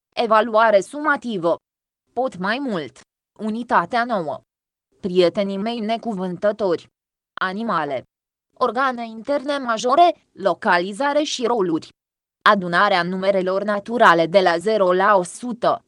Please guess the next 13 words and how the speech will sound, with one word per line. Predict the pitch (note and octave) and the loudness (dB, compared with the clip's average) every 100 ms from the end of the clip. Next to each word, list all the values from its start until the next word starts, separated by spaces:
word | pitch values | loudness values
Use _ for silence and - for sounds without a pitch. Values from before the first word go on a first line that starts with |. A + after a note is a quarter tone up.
| _ | _
cu | - G3 | -12 -10
trecere | A3 A3 A3 F3 | -10 -4 -2 -2
peste | - G#3 - G#3 | -2 -6 0 2
ordin. | G#3 A#3+ G#3 B3 C4+ _ _ _ _ _ | 2 0 -6 -10 -14 _ _ _ _ _
Scăderea | - - E4+ C4 G3+ G#3 A3 | -20 -4 -2 0 4 6 6
numerelor | A3 A#3+ A3+ G#3 E3+ D#3+ | 2 -2 0 2 2 0
naturale | E3+ F#3+ F#3 G#3+ G#3 G3+ G3+ | 0 -2 -2 2 4 6 4
de | F#3 | 4
la | E3 E3 | 2 2
zero | F3 A3 F#3+ F3+ | 0 2 2 2
la | F#3+ G#3+ | 4 4
o | F3+ | 2
sută, | - B3 A#3+ F#3 D3+ | -6 -10 -4 -2 -2